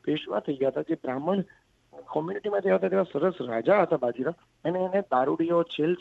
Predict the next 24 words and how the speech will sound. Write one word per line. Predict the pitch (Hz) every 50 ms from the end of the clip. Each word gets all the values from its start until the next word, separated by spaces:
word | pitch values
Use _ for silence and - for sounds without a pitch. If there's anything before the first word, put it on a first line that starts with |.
| -
છબીલો | 151 135 160 165 165 165
અને | 165 165 170
રોમિયો | 160 143 147 156 175 196 220 220
જેવો | 202 220 202 -
બતાવી, | 143 139 - 123 120
ચિત્રી | 117 - _ _ - 147 - - 123 120
માર્યો | 110 104 101 101 92
હતો. | - - - - - - - - _ _ - -
This | 127 127
is | 185 208 - -
totally | 214 208 240 233 226 226 -
unacceptable. | 208 208 202 190 180 - - 147 - - 117 110 110
એટલે | 117 - - 165 -
એને | - 143 175 170 -
બાજીરાવમાં | 196 202 - - 160 180 208 220 226 226 220
જે | 220 220
વસ્તુ | 202 214 214 - - 214
કરી, | - 208 196 156 135 - _ _ _ _ - 160
ઈ | 190
પછી | - - 196 190 - - _ _ _ _ -
definitely | - - - 226 240 247 233 233 226 226 220 214 - _ _ _ _ _ _ _ - 156
he | 180 208 190 196
will | 196 196 190 - - - _ _ _ -
doing | 170 185 190